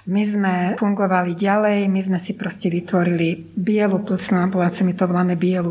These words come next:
to je tá, do ktorej chodia len pacienti, ktorí majú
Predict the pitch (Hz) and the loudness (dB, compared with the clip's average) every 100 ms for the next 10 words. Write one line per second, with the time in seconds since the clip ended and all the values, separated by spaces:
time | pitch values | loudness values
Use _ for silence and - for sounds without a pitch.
0 | 170 185 175 180 185 185 180 - 185 170 | -2 0 0 0 0 2 -2 2 0 2
1 | - 185 175 180 175 175 - 175 180 - | 0 0 2 2 0 -2 0 0 -2 -2
2 | 185 180 175 175 170 | 0 4 4 4 2